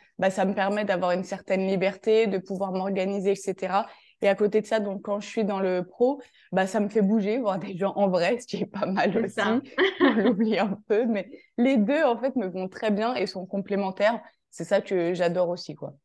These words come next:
Speaker 2: Le sujet du podcast, c'est surtout que sur les réseaux, euh, on voit les femmes qui sont coachs comme des battantes, des, euh, des, euh, femmes qui affrontent le quotidien avec aplomb,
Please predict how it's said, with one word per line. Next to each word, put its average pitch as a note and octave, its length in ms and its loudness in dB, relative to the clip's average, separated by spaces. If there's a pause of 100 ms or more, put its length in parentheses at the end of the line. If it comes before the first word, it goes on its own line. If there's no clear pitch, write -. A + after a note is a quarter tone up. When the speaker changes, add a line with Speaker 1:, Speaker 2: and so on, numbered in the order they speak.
Speaker 2:
Le A3 180 -4
sujet D4+ 220 -6
du D4 120 -8
podcast, A3+ 480 -2
c'est C#4+ 200 -4
surtout B3+ 380 -8
que - 100 -20
sur - 220 -10
les A3+ 140 -2
réseaux, A#3+ 500 -2
euh, G3+ 320 2
on G3 120 0
voit G#3+ 220 -2
les A3 220 0 (100)
femmes A3 380 -2
qui G#3 140 -20
sont G#3 180 -8
coachs B3 360 -6
comme G#3 340 -4
des G3 240 0
battantes, G#3+ 760 -6
des, F3+ 420 0
euh, F3 100 -2 (400)
des, G3+ 260 0
euh, F3+ 300 0 (100)
femmes A#3 220 -2
qui A#3 140 -8
affrontent A3+ 360 -8
le A3 60 -4
quotidien A3 420 -8
avec F#3 220 -6 (100)
aplomb, B3 600 -4